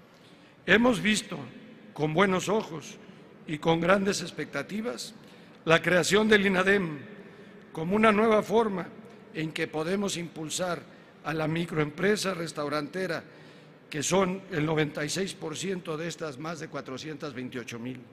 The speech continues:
para, para convertirlas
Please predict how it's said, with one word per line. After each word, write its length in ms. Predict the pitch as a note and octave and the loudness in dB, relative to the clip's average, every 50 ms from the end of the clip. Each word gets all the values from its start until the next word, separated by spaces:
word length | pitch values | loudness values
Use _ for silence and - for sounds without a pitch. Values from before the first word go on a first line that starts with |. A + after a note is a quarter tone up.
| - - - - - - - - - - - - - - - - - - - - - | -20 -20 -20 -20 -20 -20 -20 -20 -20 -20 -20 -20 -20 -20 -20 -20 -20 -20 -20 -14 -6
para, 360 | - D#3+ D3+ D3+ D3+ D#3+ D#3+ - - - - - - - - - - - - - - - - - - - - - - - - - - - - - - - - - - - | -2 0 0 2 0 -2 -4 -6 -8 -10 -14 -20 -20 -20 -20 -20 -20 -20 -20 -20 -20 -20 -20 -20 -20 -20 -20 -20 -20 -20 -20 -20 -18 -18 -18 -18 -20 -20 -20 -20 -4 0
para 280 | D#3+ D#3+ D#3+ D#3+ D#3 | 2 2 2 2 2
convertirlas 920 | - E3+ E3+ E3+ E3+ E3+ E3 - - G3 G#3+ G3 G3 G#3 A3+ A#3 - - - | 0 0 2 2 2 0 0 -2 -2 0 0 0 0 -2 -2 -2 -6 -8 -12